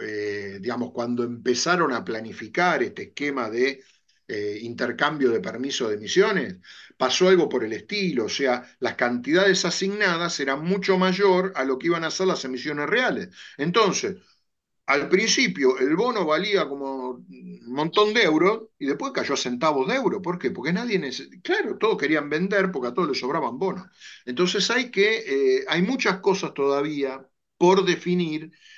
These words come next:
en ese, digamos, eh, eh, instrumento de mercado en el cual se depositan también muchas esperanzas.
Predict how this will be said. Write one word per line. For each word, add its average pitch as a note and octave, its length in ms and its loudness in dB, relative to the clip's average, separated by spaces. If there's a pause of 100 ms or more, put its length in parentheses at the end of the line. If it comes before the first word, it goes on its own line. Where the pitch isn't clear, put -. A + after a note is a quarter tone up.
(440)
en D3 220 0
ese, D#3 1600 0
digamos, B2 760 -4 (640)
eh, C#3 280 0
eh, G2 680 -8
instrumento F#3+ 800 4
de F#3 80 6
mercado F3+ 840 2
en D3+ 160 -4
el E3 200 0
cual F#3 300 2
se G3 160 0
depositan D3+ 640 -4
también E3 600 0
muchas E3 1040 2
esperanzas. - 720 -6